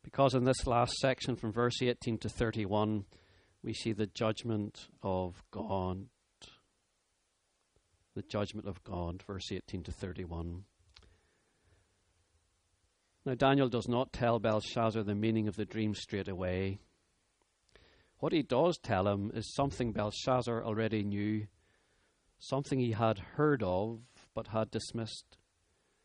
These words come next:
Daniel tells him how God had humbled his father Nebuchadnezzar until,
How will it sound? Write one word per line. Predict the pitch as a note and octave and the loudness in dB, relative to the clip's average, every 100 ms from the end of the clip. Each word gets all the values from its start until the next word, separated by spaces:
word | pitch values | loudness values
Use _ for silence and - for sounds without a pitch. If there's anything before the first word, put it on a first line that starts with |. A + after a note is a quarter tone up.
| _ _ _ _ _ _ _ | _ _ _ _ _ _ _
Daniel | B2 C#3 B2+ | 2 4 4
tells | - C3+ C#3+ | 4 6 6
him | B2+ A2+ | 4 2
how | B2 | 2
God | A2+ G#2+ C3+ C#3+ C#3+ | 2 2 6 6 6
had | B2 A#2+ | 2 -4
humbled | - D3+ C#3+ C#3+ C3 | 0 2 4 2 2
his | C3 | -2
father | - - A#2+ B2+ C3 B2 - - _ _ | -4 -2 4 6 6 4 0 -20 _ _
Nebuchadnezzar | A#2 A#2+ B2 B2 - A2+ A2 A#2 A#2 A2+ | 2 4 4 0 -2 0 2 2 2 0
until, | A2 A2+ - B2+ B2 A#2+ | 0 -2 2 4 4 -2